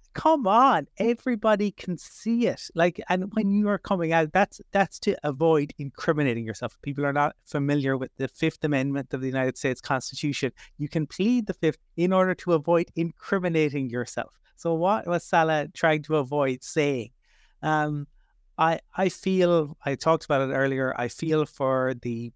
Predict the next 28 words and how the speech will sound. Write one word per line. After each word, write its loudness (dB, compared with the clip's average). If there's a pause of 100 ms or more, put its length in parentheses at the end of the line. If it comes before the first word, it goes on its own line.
Browns 2
defense -2
because -4
they're 0
being -2
let -2
down. 0
I -4
feel -2
for -2
a -8
Jets -6
defense -6 (280)
that 0
is, -4
um, -2
also, 0 (100)
um, -2
you -6
know, -4
being -2
let -2
down. 0 (440)
Uh, -2
the -2
Bills 0
at -2
home -4